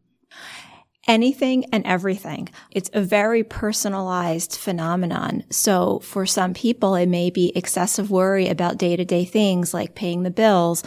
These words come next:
picking up food at the grocery store, finding a parking spot at the local church. For others, anxiety may be triggered by something very specific, being in public,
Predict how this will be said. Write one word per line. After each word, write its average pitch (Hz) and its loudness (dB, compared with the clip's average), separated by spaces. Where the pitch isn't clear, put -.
picking 185 -4
up 180 -8
food 214 2
at 180 -2
the 180 0
grocery 208 0
store, 170 0
finding 175 0
a 180 0
parking 220 -2
spot 165 0
at 180 -2
the 196 -2
local 180 -2
church. 190 -2
For - -2
others, 214 2
anxiety 180 0
may 180 0
be 180 -4
triggered 185 -4
by 170 -2
something 175 -4
very 180 -4
specific, - -4
being 175 0
in 175 -2
public, - -2